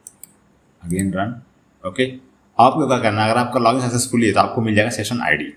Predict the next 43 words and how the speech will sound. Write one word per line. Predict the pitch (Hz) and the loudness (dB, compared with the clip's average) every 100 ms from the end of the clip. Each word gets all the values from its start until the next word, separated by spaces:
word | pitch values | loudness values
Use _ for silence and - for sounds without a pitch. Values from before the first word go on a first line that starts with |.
| _ | _
So | - - 87 95 92 80 | -12 -8 -8 -8 -12 -16
you | - | -6
can | 98 95 - | -4 -4 -6
see | 107 95 | -4 -2
the | 95 92 | -2 -2
next | 90 - 92 | -2 -2 -2
line। | 87 - - _ _ _ _ - | -2 -4 -14 _ _ _ _ -6
Actually | 107 156 | 2 2
सब | 151 165 | 4 0
कुछ | 156 | 0
यहाँ | 139 | -2
एक्सप्लेन्ड | 135 139 135 107 | -2 0 2 0
है, | 110 107 | -2 -6
मैं | 104 95 | -8 -6
बस | 92 101 - 113 113 110 110 | -4 -4 -4 -6 -6 -6 -4
copy | 90 95 | -4 -4
paste | 95 90 - | -6 -8 -8
कर | 82 | -6
रहा | 85 | -6
हूँ। | - - - _ _ - | -6 -10 -18 _ _ -10
So | - 90 87 90 95 101 _ _ _ - - _ _ - | -8 -8 -10 -10 -12 -16 _ _ _ -20 -20 _ _ -8
again | 82 87 90 - | -2 -2 -2 -4
click | 85 85 78 | -6 -6 -6
here | 82 85 85 85 | -6 -4 -4 -4
and | 98 107 120 - - - - _ _ _ _ _ _ _ _ _ - | -4 -4 -6 -10 -12 -12 -14 _ _ _ _ _ _ _ _ _ -16
so | 104 | -4
you | |
can | 110 107 | 0 2
see | 143 | 2
यहाँ | 117 98 | 2 0
मिल | 101 | 2
गया | 110 | 2
मुझे | 110 120 | 2 0
session | 113 104 123 | -2 -4 -6
आईडी। | 80 78 73 - | -6 -6 -8 -10
इसका | 95 123 | -2 0
मतलब | 113 113 | 2 2
कि | 113 | 0
अपना | 107 | 2
login | 104 95 123 | 2 2 0
सक्सेसफुल | 104 - 95 85 69 | -6 -8 -8 -6 -6
हो | |
गया। | - | -10